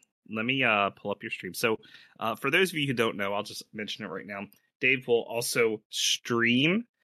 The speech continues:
his notes to us, um, in the Discord. Like, the Discord has an option to stream it. So, I believe if you happen to be a Patreon of us, you can join us on a call. Not saying you have to,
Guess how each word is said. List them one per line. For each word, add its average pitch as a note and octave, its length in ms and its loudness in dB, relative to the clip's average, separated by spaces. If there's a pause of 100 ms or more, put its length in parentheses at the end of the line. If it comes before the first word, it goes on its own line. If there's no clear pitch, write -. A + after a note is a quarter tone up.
(160)
his G#2 420 0
notes G2+ 720 0
to D#3 220 0
us, - 440 2
um, F2 380 0 (320)
in G#2 160 2
the G2 100 2
Discord. F#2+ 600 -2
Like, F#2 220 -2
the - 80 -6
Discord F#2+ 420 -6
has F2 180 -6
an - 80 -6
option E2+ 320 -8
to F2+ 60 -8
stream F2+ 280 -6
it. C#2+ 140 -10
So, D#2 320 -4 (380)
I A2+ 140 2
believe A2 1120 2 (220)
if A2 300 -2
you G2+ 100 -6
happen B2+ 320 -2
to G2 60 -4
be G2 160 -2
a - 40 2
Patreon - 520 -2
of F2 100 -8
us, F2 300 -2
you - 80 -16
can F#2 180 -6
join G2 260 -2
us - 140 -6
on F#2+ 80 -6
a F#2+ 40 -6
call. A2+ 140 0
Not B2+ 180 2
saying D3+ 180 0
you D#3 80 0
have C#3+ 220 0
to, D#3+ 140 2